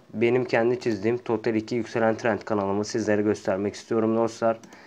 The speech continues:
Evet, şu anda bu kanal içerisinde seyretmekteyiz. Herhangi bir sıkıntı, panik, endişe yok. Haberiniz olsun. Bu kanal içerisinde kaldığımız sürece hiçbir sıkıntı, panik, endişe yok. Tekrardan söylüyorum. Bu arada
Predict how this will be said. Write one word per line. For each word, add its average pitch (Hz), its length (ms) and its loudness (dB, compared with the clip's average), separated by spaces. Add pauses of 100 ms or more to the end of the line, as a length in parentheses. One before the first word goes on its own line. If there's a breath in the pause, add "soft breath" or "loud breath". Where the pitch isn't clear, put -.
(180 loud breath)
Evet, 123 280 -2
şu 135 140 4
anda 123 260 4
bu 113 60 -8
kanal 135 280 4
içerisinde 127 520 0
seyretmekteyiz. 131 920 2 (300 loud breath)
Herhangi 123 460 6
bir 101 60 2
sıkıntı, - 500 -4
panik, 104 300 0
endişe 107 360 2
yok. 120 280 0
Haberiniz 110 540 4
olsun. 98 320 -2 (360 loud breath)
Bu 120 120 -4
kanal 131 300 4
içerisinde 107 480 -2
kaldığımız 117 500 4
sürece 104 500 -2 (320 loud breath)
hiçbir 120 360 2
sıkıntı, 95 520 -4
panik, 95 380 -2
endişe 104 380 -2
yok. 120 300 -2
Tekrardan 110 560 -2 (140)
söylüyorum. 107 520 0 (540 loud breath)
Bu 117 160 4
arada 139 400 8